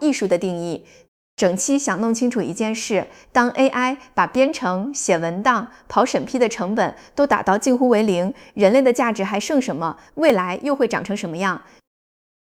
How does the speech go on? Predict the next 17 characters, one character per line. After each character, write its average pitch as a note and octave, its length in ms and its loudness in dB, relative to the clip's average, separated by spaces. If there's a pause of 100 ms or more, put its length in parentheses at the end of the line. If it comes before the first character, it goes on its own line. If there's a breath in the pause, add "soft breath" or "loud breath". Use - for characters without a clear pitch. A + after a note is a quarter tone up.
(180)
软 F#3 220 -2
件 A3+ 200 -2
工 A#3 160 0
厂 F#3 300 -6
与 F3 180 -4
千 A#3+ 320 -4
倍 A3 180 0
工 G#3+ 180 -2
程 F3+ 180 -6
师。 G3 340 -4 (160)
Guillermo C#4 560 2
抛 A#3+ 200 -2
出 B3+ 100 -2
一 A3+ 100 -2
个 A3 120 -2
观 A#3+ 260 -2
察， D3 340 -8